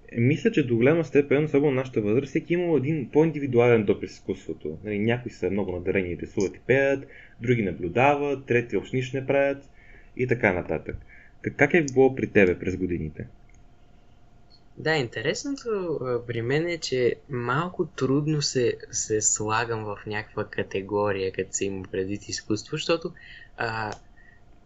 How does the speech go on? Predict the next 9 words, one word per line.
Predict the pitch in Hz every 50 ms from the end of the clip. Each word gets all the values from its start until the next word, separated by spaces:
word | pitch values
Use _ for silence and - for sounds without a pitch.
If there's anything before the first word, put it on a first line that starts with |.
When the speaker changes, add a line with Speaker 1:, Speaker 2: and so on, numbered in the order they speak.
| - - - -
Speaker 2:
все | - - - 147 147 151
пак | - 156 151 -
съм | - - 135 127 135 -
участвал | 127 117 113 - - - 123 131 147 147 - - - 127 117 110 101 98 98 95
в | - - 104
него, | 98 95 95 92 90 92 - 98 98 110 127 156 165 143
не, | 117 113 107 - - -
то, | 113 107 101 98 - - - - - - - -
м, | -